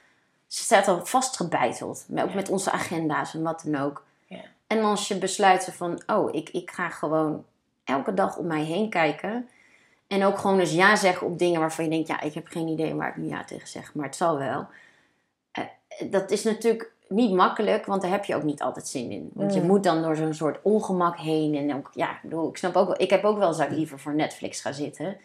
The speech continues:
Speaker 1: En dat doe ik ook. Maar als som-, als je het toch doet, dan daarna ben je zo blij. Dan denk je, "Jeetje, wat was dit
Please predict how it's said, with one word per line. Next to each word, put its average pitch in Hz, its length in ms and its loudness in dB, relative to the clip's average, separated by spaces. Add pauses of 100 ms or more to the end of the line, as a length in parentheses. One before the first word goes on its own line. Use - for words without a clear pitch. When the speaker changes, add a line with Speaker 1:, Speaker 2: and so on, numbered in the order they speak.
(140)
Speaker 1:
En 180 100 -4
dat 180 160 0
doe 226 180 8
ik - 140 2
ook. 147 360 4 (840)
Maar - 140 0
als 202 260 4
som-, 254 240 2
als 226 140 8
je 214 80 4
het 208 100 -4
toch 311 240 6
doet, 262 240 4
dan 196 280 0
daarna 196 420 6
ben 190 120 6
je 180 60 6
zo 196 280 8
blij. 185 340 6
Dan 190 120 -2
denk 170 120 -4
je, - 140 -14
"Jeetje, 202 580 4
wat 156 200 0
was 160 200 -4
dit 247 280 2